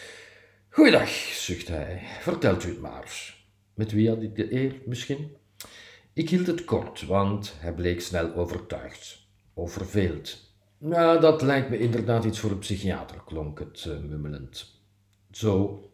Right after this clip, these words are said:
ik sprak dus met een geneesheer-assistent.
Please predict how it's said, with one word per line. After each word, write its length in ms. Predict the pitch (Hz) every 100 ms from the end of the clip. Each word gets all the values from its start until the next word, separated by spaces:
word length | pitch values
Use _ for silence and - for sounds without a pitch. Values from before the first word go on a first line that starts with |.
| _
ik 160 | - 107
sprak 340 | - 92 90
dus 260 | 95 87 -
met 260 | 92 90 -
een 240 | 90 85
geneesheer-assistent. 1400 | 95 92 92 90 87 85 87 90 90 - 156 113 - -